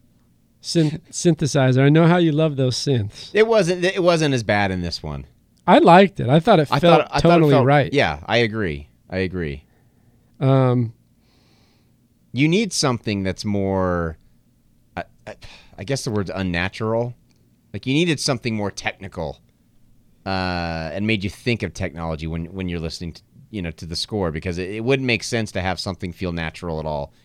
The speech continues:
Speaker 2: in this environment.
Speaker 1: Yeah. There's something relevant in here in one of these last conversations before we get to kind of the climax or to the ending of the film. And, um, it's a conversation between Caleb and Nathan.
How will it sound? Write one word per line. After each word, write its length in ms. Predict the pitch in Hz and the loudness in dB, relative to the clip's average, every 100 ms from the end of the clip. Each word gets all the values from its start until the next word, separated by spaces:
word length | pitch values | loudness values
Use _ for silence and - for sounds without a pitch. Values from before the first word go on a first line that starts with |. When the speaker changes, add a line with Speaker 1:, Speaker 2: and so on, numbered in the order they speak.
| - | -12
Speaker 2:
in 100 | 87 | -10
this 120 | 82 | -8
environment. 480 | 82 80 80 69 67 - _ _ _ _ _ - | -8 -6 -6 -8 -14 -18 _ _ _ _ _ -6
Speaker 1:
Yeah. 220 | 123 104 - _ _ _ _ _ _ _ _ _ _ _ _ _ _ _ _ _ _ _ _ - | -6 -6 -12 _ _ _ _ _ _ _ _ _ _ _ _ _ _ _ _ _ _ _ _ 2
There's 200 | 180 - | 4 4
something 360 | 294 294 311 | 2 4 4
relevant 380 | 180 185 165 160 | 6 6 4 4
in 120 | 147 | 4
here 260 | 139 147 139 | 4 4 2
in 300 | - 147 143 | 2 2 4
one 120 | 156 | 2
of 60 | 165 | 0
these 240 | 156 123 _ - | -2 -6 _ -4
last 360 | 147 165 151 | 2 2 2
conversations 600 | - 165 151 156 143 131 | 0 0 0 0 0 -2
before 320 | 135 131 147 139 | -4 -2 -2 -2
we 100 | 135 | -2
get 200 | 135 - | -4 -6
to 120 | 131 | -8
kind 220 | - 127 | -4 -4
of 60 | 117 | -4
the 80 | |
climax 540 | 113 131 123 113 117 - | -4 -4 -2 -2 -6 -10
or 60 | |
to 140 | 110 113 | -8 -8
the 140 | - | -4
ending 260 | 127 110 107 | -4 -2 -4
of 80 | 98 | -4
the 80 | 98 | -8
film. 320 | - 120 120 _ _ _ _ - - | -10 -12 -12 _ _ _ _ -20 -8
And, 440 | 151 123 110 104 101 | -4 -2 -2 -4 -6
um, 180 | 104 - | -6 -2
it's 180 | 143 143 | -2 0
a 40 | |
conversation 640 | - 208 175 165 160 147 139 | 2 2 2 2 0 0 0
between 840 | 131 - 139 131 127 123 120 117 _ _ _ _ _ | -2 -2 0 2 2 0 -2 -4 _ _ _ _ _
Caleb 320 | - 147 135 123 | 0 2 2 0
and 120 | 113 | -2
Nathan. 340 | 101 104 123 | -4 -8 -14